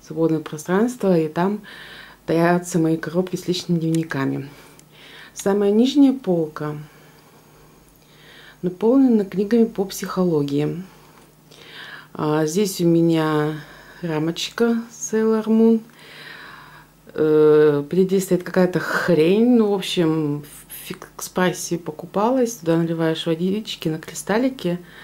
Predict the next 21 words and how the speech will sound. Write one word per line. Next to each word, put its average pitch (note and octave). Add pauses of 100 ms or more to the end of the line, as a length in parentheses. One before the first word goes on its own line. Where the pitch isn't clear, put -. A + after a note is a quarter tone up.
(480)
и E3+
они, F3+
э, D#3+
вот F3 (180)
превращаются F#3
в -
такую F#3
вот D#3+ (800)
какую-то, D#3+
я D3+
не D3
знаю, C#3 (680)
ерунду. D3 (1200)
А, C#3+ (2250)
часы G#3
в -
виде B3
Sailor A#3+
Moon, A#3 (560)
рамочка, B3 (280)
э, F#3